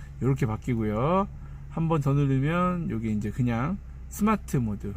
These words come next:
아, 드라이브 모드 스마트로 돼 있나요? 음. 자, 그리고 에코 모드, 이제 스포츠, 스포츠, 스포츠 모드.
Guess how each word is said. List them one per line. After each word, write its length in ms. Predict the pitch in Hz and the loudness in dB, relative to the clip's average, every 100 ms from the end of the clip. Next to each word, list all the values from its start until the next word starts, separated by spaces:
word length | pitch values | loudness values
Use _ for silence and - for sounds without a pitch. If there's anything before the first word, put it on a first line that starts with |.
| 139 | -2
아, 120 | 117 | -2
드라이브 400 | - 143 143 135 | 0 2 2 2
모드 220 | 127 127 | 0 -2
스마트로 440 | 127 185 190 - 143 | -2 -2 -2 -2 -2
돼 80 | |
있나요? 300 | 123 117 131 190 - - - - - | 0 0 -2 -4 -10 -12 -12 -12 -8
음. 140 | 110 95 - - - - - - - - - - - - - - | -6 -6 -8 -12 -12 -12 -12 -10 -10 -10 -10 -12 -12 -12 -12 -8
자, 140 | 117 - | -6 -2
그리고 500 | 117 117 143 156 160 - - - - - - - - - - - | 0 2 2 2 -2 -8 -12 -12 -12 -12 -12 -10 -10 -12 -12 -8
에코 280 | 117 107 131 | -6 -4 0
모드, 720 | 120 113 120 147 156 165 170 165 - - - - - - - - - - - - | 2 2 2 2 2 0 -2 -4 -8 -12 -12 -12 -12 -12 -12 -12 -12 -12 -10 -8
이제 300 | 104 98 98 - - - - - - | -6 -4 -6 -8 -10 -12 -12 -12 -6
스포츠, 560 | - 135 - 170 180 202 - - - - | -2 -2 0 2 4 2 -4 -10 -12 -12
스포츠, 720 | - - 233 - - - - - - - - - - - - - | -10 2 2 2 -4 -6 -10 -12 -14 -14 -12 -12 -14 -14 -12 -12
스포츠 460 | - - 190 - | -8 -2 -2 0
모드. 260 | 143 110 - | 0 0 -4